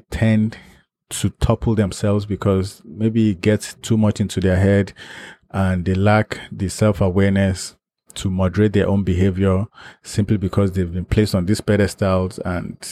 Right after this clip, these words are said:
it doesn't really last too long anyway. So it's always a thing of, it's a matter of importance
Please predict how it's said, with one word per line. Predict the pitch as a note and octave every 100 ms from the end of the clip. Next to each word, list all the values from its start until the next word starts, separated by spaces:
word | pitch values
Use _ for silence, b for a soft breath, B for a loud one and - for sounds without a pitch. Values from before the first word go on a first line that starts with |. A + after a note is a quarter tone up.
| - - - -
it | - - - - - - _
doesn't | G#2+ G#2 G#2+
really | G#2 G2+
last | G2 G2 -
too | -
long | G#2 G2 F2+
anyway. | F#2+ G2+ F#2 F2+ - B B B B B B B B -
So | - A#2+ A2 G#2 -
it's | - G#2 G#2 -
always | A#2+ B2+ C3 B2 - -
a | A2+ G#2+ F#2+
thing | A#2 A#2
of, | G#2+ G2 F2 - b b b b b b _ _ _
it's | - G2+
a |
matter | G#2+ A#2 C3
of | A#2+ G2 F2+ - - _ -
importance | A2+ G#2+ F2+ E2 F2+ -